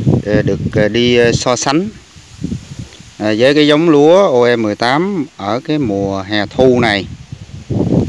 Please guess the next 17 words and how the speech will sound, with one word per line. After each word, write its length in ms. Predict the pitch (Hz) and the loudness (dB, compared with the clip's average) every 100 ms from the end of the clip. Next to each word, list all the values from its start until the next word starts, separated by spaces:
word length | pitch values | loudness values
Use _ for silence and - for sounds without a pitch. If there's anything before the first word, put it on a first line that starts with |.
| - | -4
Thì, 260 | 104 107 104 | -2 0 2
ờ, 200 | 104 104 | 2 0
so 180 | 113 123 | 0 -2
sánh 260 | 135 156 | 0 0
ở 100 | 165 - | -2 -2
chỗ 140 | 120 | -2
nào? 280 | 127 107 104 113 | 0 -2 -4 -4
Đó 140 | 135 | 0
là 160 | 123 104 | 0 -2
so 220 | 123 120 | -4 -4
sánh 360 | 135 151 170 | -2 -2 -2
cái, 300 | 143 131 147 | 0 0 0
ờ, 220 | 131 117 117 - _ _ - - - _ - - | 0 -4 -8 -18 _ _ -20 -20 -20 _ -20 -12
ờ, 160 | 98 101 110 | -4 -4 -2
vấn 180 | 143 | 0
đề 280 | 120 101 95 | 2 2 0
là, 520 | 101 101 98 98 98 | 0 0 0 -2 -6